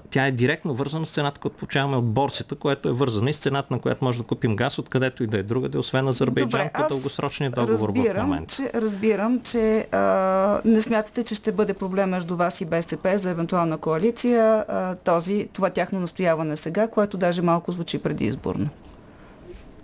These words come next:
Speaker 1: М, честно казано, ако, м, стане някакъв грандиозен проблем, но аз мисля, че, ам,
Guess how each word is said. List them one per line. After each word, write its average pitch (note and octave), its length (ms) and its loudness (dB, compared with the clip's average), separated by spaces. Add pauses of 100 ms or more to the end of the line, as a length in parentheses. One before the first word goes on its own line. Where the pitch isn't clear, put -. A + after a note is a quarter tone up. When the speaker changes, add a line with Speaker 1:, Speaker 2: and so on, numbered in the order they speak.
(500)
Speaker 1:
М, F#3+ 140 2 (800)
честно D#3+ 320 0
казано, C#3+ 460 -2
ако, G#2+ 400 0 (180)
м, A#2 340 0
стане B2 420 -2
някакъв G#2 480 -4
грандиозен G2 580 -2
проблем, C#3 420 -2
но C#3+ 80 2
аз - 400 0
мисля, D3 300 0
че, C3 280 0 (420)
ам, G#2+ 680 0